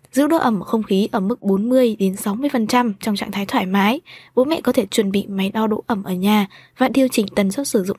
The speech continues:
máy tạo độ ẩm bất cứ lúc nào theo dữ liệu cụ thể. Nên thay nước trong máy tạo độ ẩm hàng ngày và nên sử dụng nước tinh khiết, không cho thêm các nguyên liệu vào máy tạo độ ẩm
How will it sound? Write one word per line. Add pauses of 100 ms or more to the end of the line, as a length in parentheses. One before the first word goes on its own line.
máy
tạo
độ
ẩm (120)
bất
cứ
lúc
nào
theo
dữ
liệu
cụ
thể. (340)
Nên
thay
nước
trong
máy
tạo
độ
ẩm
hàng
ngày (100)
và
nên
sử
dụng
nước
tinh
khiết, (220)
không
cho
thêm
các
nguyên
liệu
vào
máy
tạo
độ
ẩm